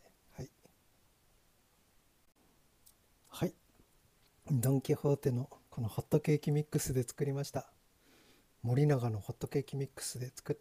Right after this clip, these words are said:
たふわふわのパンケーキがこちらです。はい。全部使ってません、まだ。はい。半分ぐらいで。はい。あの、生クリームを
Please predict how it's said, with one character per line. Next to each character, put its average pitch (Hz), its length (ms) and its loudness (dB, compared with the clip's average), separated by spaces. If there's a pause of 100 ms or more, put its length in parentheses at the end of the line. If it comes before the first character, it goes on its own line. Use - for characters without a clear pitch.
(360)
た - 200 -2 (640)
ふ - 180 -6
わ 147 120 4
ふ - 160 -4
わ 147 80 2
の 147 100 0
パ 147 140 -4
ン 143 80 -4
ケ 151 160 -2
ー - 20 -8
キ 139 160 -8
が 131 100 -6 (380)
こ - 100 -6
ち 160 120 0
ら 156 80 4
で 151 120 2
す。 - 280 -6 (1500)
は 143 120 -8
い。 139 60 -14 (200)
全 180 160 2
部 170 80 -2
使 - 140 -6
っ 135 40 -2
て - 100 -6
ま 127 100 -2
せ - 80 -6
ん、 117 60 -6
ま 123 100 -4
だ。 127 100 -8 (100)
は - 120 -14
い。 - 100 -18
半 160 240 2
分 160 160 2
ぐ 151 80 4
ら 147 100 6
い 127 80 0
で。 123 140 -10 (1000)
は 117 80 -6
い。 131 80 -10 (320)
あ - 20 -2
の、 139 80 -2
生 127 240 0
ク - 140 -6
リ 131 100 2
ー 123 40 0
ム 117 180 -2
を 117 180 -6